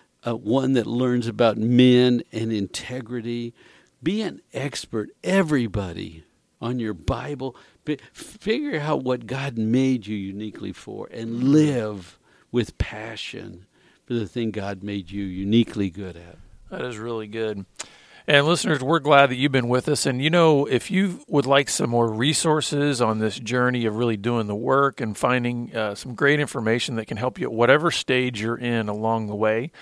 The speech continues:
Speaker 2: simply go to our website, pure community dot org. That's our website that has all kinds of resources from all different, um, kinds of authors and, and ministries, uh, that are really helpful.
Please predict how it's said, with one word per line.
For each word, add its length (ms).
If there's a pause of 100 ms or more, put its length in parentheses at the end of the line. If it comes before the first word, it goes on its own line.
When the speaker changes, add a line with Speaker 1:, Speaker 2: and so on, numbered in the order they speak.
(380)
Speaker 2:
simply 340
go 180
to 60
our 160
website, 600
pure 260
community 720
dot 300
org. 340
That's 260
our 140
website 560
that 140
has 220
all 280
kinds 300
of 80
resources 600
from 300
all 400
different, 480 (520)
um, 540 (140)
kinds 260
of 80
authors 720
and, 360 (180)
and 200
ministries, 760 (420)
uh, 340
that 420 (200)
are 240
really 520
helpful. 640